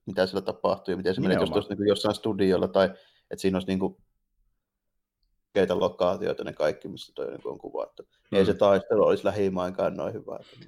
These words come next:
Speaker 2: Nimenomaan, ehdottomasti. Ja siis niinku me saadaan par-, parempi käsitys siitä, että niinku missä sijaitsee mitkäkin maamerkit ja mistä päin pu-, tyyppejä tulee, kun me nähdään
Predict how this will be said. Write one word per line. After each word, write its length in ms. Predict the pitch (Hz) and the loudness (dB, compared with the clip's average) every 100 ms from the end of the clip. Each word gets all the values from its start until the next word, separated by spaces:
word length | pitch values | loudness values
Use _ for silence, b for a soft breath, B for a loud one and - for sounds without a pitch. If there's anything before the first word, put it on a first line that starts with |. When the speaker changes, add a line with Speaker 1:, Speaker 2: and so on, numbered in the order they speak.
| - | -4
Speaker 2:
Nimenomaan, 520 | 98 151 107 92 90 | 0 2 2 2 2
ehdottomasti. 500 | 104 - 95 95 104 | 0 0 -4 -2 0
Ja 60 | 98 | 0
siis 160 | 104 | 0
niinku 200 | 113 104 | 0 -2
me 80 | 107 | 0
saadaan 280 | 117 120 117 | 2 4 4
par-, 200 | 139 143 | 2 2
parempi 220 | 135 135 | 0 0
käsitys 300 | 131 127 110 | 2 0 0
siitä, 380 | 127 123 107 101 | 2 2 2 0
että 180 | 95 - | 0 -2
niinku 180 | 101 104 | -2 0
missä 220 | 107 110 | -2 -2
sijaitsee 380 | 110 104 - 101 | 0 0 2 -2
mitkäkin 320 | 104 98 98 | -2 -2 0
maamerkit 600 | 98 107 104 101 101 95 | 4 4 4 2 0 -2
ja 60 | 101 | 0
mistä 180 | 101 98 | 0 0
päin 200 | 101 98 | 0 0
pu-, 160 | 107 - | -2 0
tyyppejä 300 | 117 113 101 | 0 0 0
tulee, 220 | 117 110 | 0 0
kun 100 | 104 | 2
me 80 | 104 | 2
nähdään 160 | 123 | 4